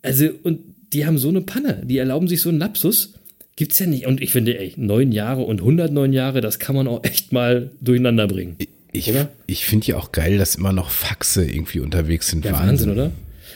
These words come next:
Speaker 1: Also deswegen, das ist, das ist
Speaker 2: Wirklich?
Speaker 1: eindeutig mein, äh, äh, Donkey der Woche, die Schweizer Gesundheitsbehörde, die wegen veralteter Methoden und ohne gesunden Menschenverstand zu Fake News und Verunsicherung in Zeiten von Corona beiträgt, ja. Muss echt
Speaker 2: Ja,
Speaker 1: nicht sein.
Speaker 2: ja,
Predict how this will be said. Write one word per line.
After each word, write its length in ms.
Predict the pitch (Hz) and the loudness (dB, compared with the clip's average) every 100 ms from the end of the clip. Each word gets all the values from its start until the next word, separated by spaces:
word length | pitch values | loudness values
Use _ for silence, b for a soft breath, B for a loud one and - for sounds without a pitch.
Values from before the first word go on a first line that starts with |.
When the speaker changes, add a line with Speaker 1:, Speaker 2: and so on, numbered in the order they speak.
| B | B
Speaker 1:
Also 200 | - 120 | 2 2
deswegen, 360 | 120 131 151 139 | 4 4 4 4
das 140 | 127 | 4
ist, 180 | 139 - | 2 4
das 80 | - | 4
ist 100 | - | 4
Speaker 2:
Wirklich? 80 | 95 | 0
Speaker 1:
eindeutig 400 | 123 151 156 143 | 0 2 2 0
mein, 340 | 123 131 143 131 | 0 2 2 2
äh, 440 | 120 117 117 117 | 2 2 2 0
äh, 40 | 107 | 0
Donkey 340 | 117 185 180 | 0 2 2
der 180 | 135 110 | 0 0
Woche, 240 | 131 - | 0 -2
die 120 | 110 | -2
Schweizer 360 | 107 113 156 151 | -2 -2 -2 0
Gesundheitsbehörde, 840 | 123 131 147 127 - 104 110 151 160 B B B B | 0 0 0 -2 -2 -2 0 -2 -4 B B B B
die 120 | 117 107 | -2 2
wegen 220 | 131 139 | 2 2
veralteter 640 | - 110 113 185 202 196 | -2 -4 -2 0 0 0
Methoden 500 | 151 139 - 131 175 | 0 0 0 0 0
und 140 | 135 - | -2 -2
ohne 240 | 165 175 190 | 2 4 4
gesunden 440 | 143 135 180 143 | 2 2 2 2
Menschenverstand 1040 | 127 170 - 175 - - 139 - 135 151 - | 0 0 0 0 -2 -6 -8 -4 -4 -4 -2
zu 140 | - | -2
Fake 420 | 117 - 214 269 | -2 0 0 2
News 320 | - 156 160 - | 2 2 0 0
und 160 | 147 | -2
Verunsicherung 640 | 143 - 151 165 160 143 139 | -2 -2 -2 0 0 0 0
in 100 | 123 | -2
Zeiten 380 | - 127 131 | -2 -2 -2
von 320 | 123 127 123 120 | -2 -2 -2 -4
Corona 460 | - 107 143 107 | -8 -4 -4 -4
beiträgt, 640 | 92 87 90 - 95 95 | -4 -8 -8 -6 -8 -6
ja. 200 | 98 107 143 - _ _ B B B | -8 -8 -8 -14 _ _ B B B
Muss 160 | 117 - | -2 0
echt 80 | - | 2
Speaker 2:
Ja, 160 | 95 | 2
Speaker 1:
nicht 120 | 117 - | 2 0
sein. 160 | 127 | 0
Speaker 2:
ja, 160 | 85 78 | 0 -4